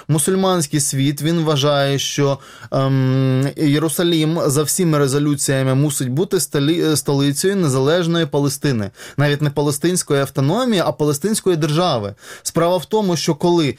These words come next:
британці поділяли оцю територію,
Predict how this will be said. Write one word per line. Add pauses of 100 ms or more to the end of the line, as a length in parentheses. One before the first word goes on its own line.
(160)
британці
поділяли
оцю
територію,